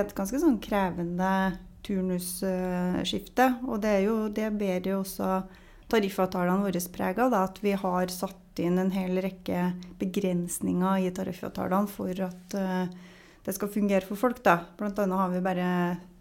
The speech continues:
to, maks to netter på rad. Siden vi snur turnusen hele tida, så, så må man passe på at man ikke forstyrrer biorytmen til folk fullstendig når man er på jobb.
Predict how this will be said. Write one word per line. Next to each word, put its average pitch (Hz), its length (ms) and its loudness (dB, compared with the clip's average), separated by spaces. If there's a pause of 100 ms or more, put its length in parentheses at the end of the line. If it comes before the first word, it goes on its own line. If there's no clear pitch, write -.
(300)
to, - 160 -18
maks 190 360 0
to 196 440 0
netter 180 580 -2
på 208 220 -6
rad. 233 220 4 (300)
Siden 196 300 -4
vi 202 140 0
snur 202 280 0
turnusen 185 800 0 (840)
hele 233 320 2
tida, 269 380 6
så, 226 640 2
så 220 140 -4
må 220 140 0
man 196 180 2
passe 214 240 -6
på - 80 -4
at 180 120 -6
man 196 140 0
ikke 196 220 -8
forstyrrer 190 880 -2
biorytmen 180 560 -2
til 196 100 -10
folk 185 220 -4
fullstendig 196 720 -2
når 214 160 -2
man 196 180 2
er 196 80 2
på 196 160 -6
jobb. 214 240 -2